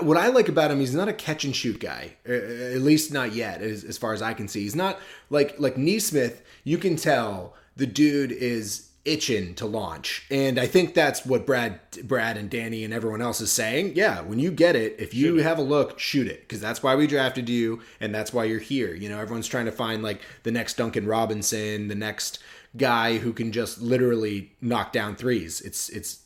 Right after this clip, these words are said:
Speaker 1: opens up the floor spacing. It just, just does so much for your, uh, for your offense.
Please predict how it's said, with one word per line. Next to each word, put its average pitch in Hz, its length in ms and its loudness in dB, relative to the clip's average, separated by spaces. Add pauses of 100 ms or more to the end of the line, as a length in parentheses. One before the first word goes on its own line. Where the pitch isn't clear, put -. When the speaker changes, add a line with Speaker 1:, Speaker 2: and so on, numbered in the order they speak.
(100)
Speaker 1:
opens 98 300 -8
up 98 140 -10
the 98 40 -14
floor 156 320 4
spacing. 131 640 2
It 107 100 -4
just, - 320 -2
just - 280 -6
does 131 180 -2
so 143 460 4
much 131 420 0
for 110 180 -2
your, 104 320 -2
uh, 98 280 -4 (480)
for 117 80 -4
your 107 160 2
offense. 101 500 -2